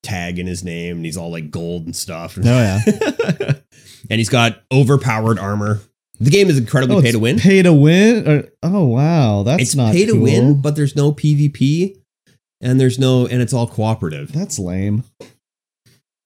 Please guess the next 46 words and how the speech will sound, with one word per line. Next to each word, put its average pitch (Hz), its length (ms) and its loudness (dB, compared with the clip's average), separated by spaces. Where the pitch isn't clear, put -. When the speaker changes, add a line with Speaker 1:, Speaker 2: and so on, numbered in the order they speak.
Speaker 1:
I, 131 220 2
I, 135 120 0
yeah, 135 180 -2
I've 151 100 0
got 180 140 0
mixed 135 320 2
feelings 80 360 -4
on 71 180 -10
it. 71 220 -16
Speaker 2:
That 165 160 -4
seems 165 340 0
lame 131 200 4
as 131 140 2
fuck. 151 420 -4
Speaker 1:
<laughs> - 560 0
And 107 140 -2
there's 107 160 0
also, 107 400 -2
yeah, 95 240 -4
there's, 107 320 -4
every 127 240 0
day 107 480 2
there's 90 420 -6
the 92 140 -6
premium 98 380 -6
currency 95 340 -8
store 107 300 -4
resets. 117 520 -6
You 98 60 -4
can 92 80 -2
get 82 160 -6
different 87 260 -8
armors 87 360 -12
in 85 120 -12
there 82 280 -14
that, 78 220 -18
that 78 140 -12
affect - 320 -16
how 85 80 -14
you 82 140 -10
move 85 340 -6
or 82 80 -12
how 82 60 -18
you 78 120 -14
shoot 85 380 -8
or 78 240 -12